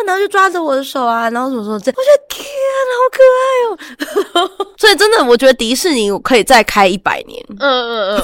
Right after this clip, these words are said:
Speaker 1: <laughs> 我觉得迪士尼，迪士尼真的太屌了，我觉得他再开一百年都没有问题。
Speaker 2: 我，我是觉得很不错啦，因为那个，那时候做的那种刺绣的材质也很好，总比以前那种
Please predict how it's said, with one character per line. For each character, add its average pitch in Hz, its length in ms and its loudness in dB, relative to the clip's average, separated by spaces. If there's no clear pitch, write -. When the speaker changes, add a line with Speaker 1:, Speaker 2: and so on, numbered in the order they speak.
Speaker 1:
<laughs> - 80 8
我 - 60 8
觉 180 100 0
得 523 140 8
迪 277 200 4
士 381 80 4
尼， 226 260 4
迪 349 160 6
士 427 100 2
尼 294 100 4
真 453 140 6
的 320 60 0
太 415 240 6
屌 180 360 4
了， 180 100 2
我 - 80 4
觉 320 100 0
得 349 60 2
他 453 60 6
再 359 180 4
开 294 220 2
一 294 40 0
百 185 200 4
年 180 160 -2
都 220 100 0
没 214 120 2
有 - 80 -2
问 156 240 -2
题。 - 220 -20
Speaker 2:
我， 285 220 4
我 311 140 0
是 370 160 -4
觉 392 120 -4
得 311 200 0
很 240 200 -8
不 226 120 -18
错 285 260 -10
啦， 220 220 -4
因 269 140 -10
为 302 180 -4
那 294 120 -8
个， 202 680 -4
那 359 140 0
时 330 120 -4
候 311 180 2
做 311 280 -4
的 208 220 -6
那 285 120 -2
种 214 260 -4
刺 269 280 -12
绣 247 320 -4
的 214 80 -8
材 196 220 -6
质 185 140 -16
也 175 160 -6
很 170 200 -16
好， 170 220 -6
总 294 220 -4
比 330 160 -2
以 247 40 -8
前 214 260 -8
那 247 120 -4
种 190 380 -8